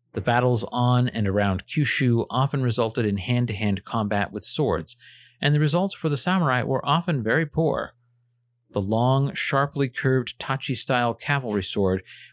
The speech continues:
which had been used since the Middle Heian period, frequently proved inadequate against Mongol armor. The long blade tended to bend or break in the heat of battle,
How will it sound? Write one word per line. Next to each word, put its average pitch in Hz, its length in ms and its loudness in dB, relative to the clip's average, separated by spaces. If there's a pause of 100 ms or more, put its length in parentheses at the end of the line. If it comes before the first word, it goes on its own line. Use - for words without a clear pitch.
which 127 180 0
had 127 140 2
been 120 180 4
used 139 300 0
since 131 300 0
the 98 120 -2
Middle 117 260 2
Heian 104 380 0
period, 131 380 0 (380)
frequently 165 480 0
proved 147 460 0
inadequate 131 640 -2
against 104 420 -2
Mongol 98 500 2
armor. 98 440 -2 (840)
The - 80 -2
long 113 280 2
blade 107 360 0
tended 110 300 -2
to - 60 -4
bend 131 440 0
or 95 180 -2
break 120 400 0
in 98 80 0
the 98 60 -2
heat 107 180 -4
of 95 140 -6
battle, 135 360 0